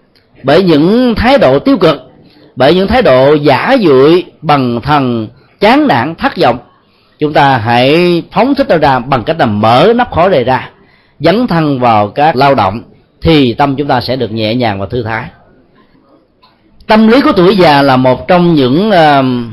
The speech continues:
góc độ quan trọng, chúng ta không thể bỏ qua nếu như muốn đời sống mình được hạnh phúc.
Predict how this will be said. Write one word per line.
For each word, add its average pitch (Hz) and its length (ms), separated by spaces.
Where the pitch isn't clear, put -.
góc 214 180
độ 135 120
quan 151 300
trọng, 117 380
chúng 165 100
ta 151 60
không 156 260
thể 127 180
bỏ 120 160
qua 139 300
nếu 160 340
như 170 180
muốn 175 420
đời 123 200
sống 151 120
mình 127 140
được 107 140
hạnh 101 220
phúc. 156 120